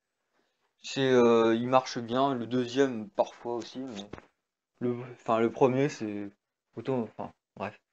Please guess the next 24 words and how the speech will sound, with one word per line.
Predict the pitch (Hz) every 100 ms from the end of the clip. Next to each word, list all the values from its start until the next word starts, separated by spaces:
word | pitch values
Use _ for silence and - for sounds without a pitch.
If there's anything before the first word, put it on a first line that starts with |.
| _
faites | - 131
ce | -
que | - 147
vous | 139
voulez, | 127 143 165
mais |
moi | 131 139
je |
prends | - 123
le |
premier. | 120 110 - - - - _ _ _
Donc, | 139 135 139
euh, | 131
voilà, | 117 120 156 180
on | 135
le |
sélectionne. | 120 - 123 - - 127 147 _ _ _ _ _ _ _ _ _ _ _ _ _ - _ _ _ _ _ _ _ -
Voilà, | 104 120 127 - -
tac, | 127 123 -
bon | 107
ça | - 123
on | 110
s'en | 101
fout. | 98 - 135 151